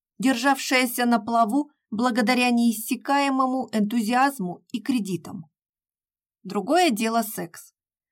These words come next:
Секс из жизни исключать не хотелось, а с ним не складывалось ещё чаще,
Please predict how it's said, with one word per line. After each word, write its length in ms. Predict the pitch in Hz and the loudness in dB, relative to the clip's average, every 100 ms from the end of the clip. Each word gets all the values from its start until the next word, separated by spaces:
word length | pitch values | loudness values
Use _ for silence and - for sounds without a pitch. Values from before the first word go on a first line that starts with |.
| _ | _
Секс 440 | - - 240 - 254 | -10 -2 -2 -2 -4
из 120 | 247 | -2
жизни 480 | 220 247 214 262 302 | 0 0 2 2 0
исключать 580 | - 285 285 226 190 214 | -2 -4 -2 -2 -2 -2
не 80 | |
хотелось, 680 | 214 - - 202 160 - - _ _ _ _ - | -2 -4 -2 -4 -6 -10 -20 _ _ _ _ -10
а 80 | |
с 140 | 214 240 | -4 0
ним 160 | 294 | 0
не 160 | 311 302 | 0 -2
складывалось 800 | - 262 269 254 240 240 233 208 | -4 2 2 2 0 -2 -2 -2
ещё 320 | 202 - 247 | -4 -2 -6
чаще, 640 | - 247 240 240 - 240 | -4 0 0 0 -4 -8